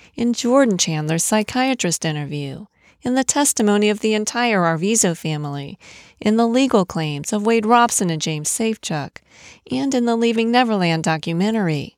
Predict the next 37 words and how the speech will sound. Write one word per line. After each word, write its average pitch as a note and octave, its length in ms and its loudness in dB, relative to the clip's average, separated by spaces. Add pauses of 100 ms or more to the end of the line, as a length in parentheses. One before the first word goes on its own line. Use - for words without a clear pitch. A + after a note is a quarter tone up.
(420)
In A3+ 140 0
part A#3+ 320 0
two C#4 220 0
of C4+ 120 2
this F#3+ 220 0
rebuttal, E3+ 640 0
you A3+ 160 -2
heard C#4+ 300 -2
a C4 60 0
clip A#3+ 260 0
from A3 160 -4
lawyers A3 480 2
stunned A#3+ 480 0
at F3+ 100 -2
the F3 100 -2
nonstop F3 640 0
lying F3+ 540 -2
by G#3 160 0
the A3 160 0
entire B3+ 520 -2
Arvizo A3 580 2
family E3+ 500 -2
on E3 200 -4
the D#3+ 100 -4
witness F#3+ 340 -2
stand, D#3+ 480 -6 (720)
and B3 220 0
their C#4 200 2
assessment B3 600 0
that A3 160 -2
the A3 140 -2
Arvizo A3+ 540 2
family G#3+ 460 0
simply G#3+ 400 0
can't A3+ 300 -4
be E3+ 100 -6
trusted. F#3 720 -4